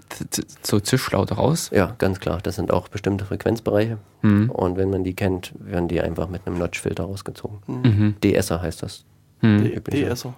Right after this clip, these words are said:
Speaker 2: Ja.
Speaker 3: Okay. Also ich hab das nur bei, bei der Nachbearbeitung gesehen, dass, also grad wenn man das Ä versucht rauszunehmen, das hat doch, also da ist mir das erste Mal wirklich aufgefallen, dass es ein ganz charakteristisches Wellenmuster hat.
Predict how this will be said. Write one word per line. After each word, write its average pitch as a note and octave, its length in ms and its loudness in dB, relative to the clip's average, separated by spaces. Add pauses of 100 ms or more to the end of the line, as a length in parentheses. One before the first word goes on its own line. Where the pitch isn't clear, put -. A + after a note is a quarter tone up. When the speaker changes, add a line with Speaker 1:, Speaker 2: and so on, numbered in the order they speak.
(100)
Speaker 2:
Ja. F#2+ 160 -4 (220)
Speaker 3:
Okay. C3 280 -10 (420)
Also C3+ 160 4
ich C3 100 -2
hab D#3 80 4
das D#3 120 -2
nur D3 120 4
bei, C3 180 4
bei A#2+ 400 0
der B2+ 80 2
Nachbearbeitung C#3+ 640 0
gesehen, C3 340 -2 (380)
dass, - 340 -2 (240)
also B2 160 -4
grad B2+ 160 2
wenn C3 100 4
man B2 120 4
das A#2 260 -6
Ä C#3 220 4
versucht C#3+ 360 -4
rauszunehmen, C#3 440 2
das B2+ 80 0
hat C#3 120 2
doch, D3 280 -2
also C3 200 2
da A#2 100 4
ist C3+ 140 2
mir D3 60 4
das C#3 160 2
erste B2 220 2
Mal C#3+ 60 6
wirklich D3 200 4
aufgefallen, - 400 -2
dass C3 100 -2
es C3 140 -6
ein B2+ 60 -2
ganz C#3+ 200 0
charakteristisches C3 720 -2
Wellenmuster B2 500 -6
hat. - 140 -16